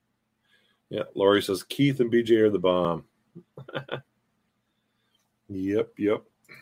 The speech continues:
Love seeing you guys, uh, working on the homestead there. Uh, some of the pictures and stuff you've been posting on, uh, uh, Facebook and stuff. Uh, just love seeing that kind of stuff.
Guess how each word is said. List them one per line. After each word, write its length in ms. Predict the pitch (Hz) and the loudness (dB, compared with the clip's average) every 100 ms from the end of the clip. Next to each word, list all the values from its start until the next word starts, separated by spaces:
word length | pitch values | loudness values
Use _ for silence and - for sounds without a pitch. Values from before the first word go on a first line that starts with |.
| _ _ _ _ _ _ - - _ - - | _ _ _ _ _ _ -20 -20 _ -20 0
Love 300 | 117 143 127 | 6 6 6
seeing 360 | - 127 113 113 | 4 4 4 2
you 80 | 107 | 2
guys, 560 | 113 107 104 98 92 | 4 6 4 2 0
uh, 480 | 101 92 90 90 85 _ _ _ _ _ | 0 2 2 0 -2 _ _ _ _ _
working 340 | 117 117 - 101 | 4 4 4 -2
on 140 | 98 | -2
the 60 | 92 | -2
homestead 720 | 110 110 107 - 104 95 87 | 0 0 0 -6 0 0 0
there. 400 | 95 92 95 90 _ _ _ | 2 2 0 -4 _ _ _
Uh, 340 | 76 78 80 82 | -8 -6 -4 -4
some 200 | - 101 | -2 -2
of 40 | |
the 80 | 90 | -2
pictures 400 | - 101 - 98 | -2 -2 -2 -6
and 100 | 92 | -6
stuff 280 | 101 92 95 | -4 -4 -4
you've 80 | 92 | -6
been 160 | 90 | -6
posting 480 | 98 95 - - 92 | -2 -4 -4 -10 -6
on, 380 | 92 90 90 87 | -4 -4 -4 -4
uh, 260 | 87 85 - _ _ _ _ _ - | -4 -6 -10 _ _ _ _ _ -12
uh, 160 | 80 82 | -10 -8
Facebook 560 | - 101 90 - 92 92 | -2 -2 -2 -6 -6 -8
and 100 | - | -8
stuff. 360 | 98 95 87 - | -2 -2 -2 -8
Uh, 420 | 90 80 80 82 80 _ _ - | -12 -10 -10 -12 -16 _ _ -12
just 180 | 101 | -2
love 180 | 92 87 | -2 -2
seeing 280 | - 92 87 | -2 -2 0
that 180 | 87 - | -4 -6
kind 140 | 85 | -10
of 60 | 80 | -8
stuff. 280 | - 85 | -4 -4